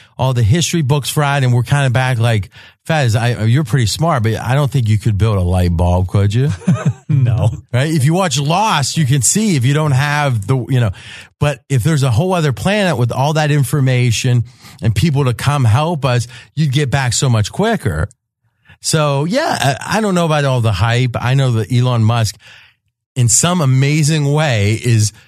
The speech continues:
Speaker 1: both trying to save this planet and get us to other planets. And literally, this guy believes that we, that, that we're in a simulation.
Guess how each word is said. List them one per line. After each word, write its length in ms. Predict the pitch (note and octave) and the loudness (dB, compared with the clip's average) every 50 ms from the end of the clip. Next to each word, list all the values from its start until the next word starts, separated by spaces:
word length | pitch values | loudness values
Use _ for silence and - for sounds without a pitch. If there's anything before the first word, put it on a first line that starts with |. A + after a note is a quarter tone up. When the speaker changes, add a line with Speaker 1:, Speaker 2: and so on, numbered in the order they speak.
| _ _ - | _ _ -4
Speaker 1:
both 240 | C#3 C#3+ C#3 A2+ - | -2 -2 -2 -2 -2
trying 300 | - - D#3 D3 C#3 B2+ | -2 -2 0 0 2 0
to 80 | A#2 | 0
save 360 | - - D#3 C#3 C3 G#2+ G2 | 0 0 0 0 0 0 0
this 240 | G2+ C#3+ E3 D3+ - | 0 0 0 0 -4
planet 600 | - - C3 B2+ A#2 A2 G2+ G2+ G2+ G2+ G2 - - _ _ _ - - - - _ - | -6 -4 -2 0 0 2 2 2 2 0 -2 -4 -6 _ _ _ -20 -20 -20 -20 _ -4
and 300 | - E3+ F3 E3 C#3+ B2 | -2 0 0 2 2 2
get 180 | A2 C3+ C#3 B2+ | 2 2 2 2
us 140 | A#2+ G2 - | 0 0 0
to 120 | C#3 G2 | -2 -2
other 300 | A#2+ C3+ D3 C#3+ C3+ A2 | -2 0 0 0 0 -2
planets. 800 | F2+ G2 A2+ G2 F2+ F2 E2 D2+ - - G#2+ - - - - - _ _ _ _ _ _ _ _ _ _ _ _ _ _ _ _ _ _ _ - | 0 0 0 0 2 0 0 0 -2 -4 -4 -4 -6 -6 -6 -10 _ _ _ _ _ _ _ _ _ _ _ _ _ _ _ _ _ _ _ -2
And 300 | A2+ A2+ A2+ A2+ A#2 A#2+ | 0 2 2 2 2 2
literally, 480 | D3 F3 E3+ F3+ E3 C3 A2 A2 G2+ | 2 2 0 0 0 0 2 2 2
this 240 | F#2+ A2 A#2+ A#2 - | 2 2 2 0 0
guy 300 | - C3+ A2 A2+ A2+ A2 | -2 -2 -2 0 0 0
believes 1040 | F#2 G#2+ G2 G2+ A2+ B2+ D3 E3+ F3+ C#3 G#2+ F#2+ F#2 F#2+ F#2 F#2+ G2 G#2 - - - _ _ _ _ _ _ _ _ _ _ _ _ _ _ _ _ _ _ - | 0 0 0 2 2 2 2 2 2 2 2 2 2 2 2 2 2 0 -2 -6 -10 _ _ _ _ _ _ _ _ _ _ _ _ _ _ _ _ _ _ -4
that 240 | A2 A#2 A#2+ - - | -2 0 0 0 0
we, 220 | B2 A2+ B2+ A#2 | 0 0 0 2
that, 220 | A2 G#2 A#2 A2 G#2+ | 0 0 0 0 0
that 100 | B2+ A#2 | 0 0
we're 300 | A2 G#2+ A2 A#2 B2 A2 | 0 2 2 2 2 2
in 120 | G#2 G#2+ | 2 2
a 40 | A2+ | 0
simulation. 1080 | G#2+ - A#2+ A2+ A2 G#2+ A2 A#2 B2+ C3 C#3+ D3 C3+ A#2+ - - - - - F2+ F2+ | 0 0 0 2 2 2 2 2 2 2 0 2 0 0 -2 -2 -6 -4 -2 -4 -4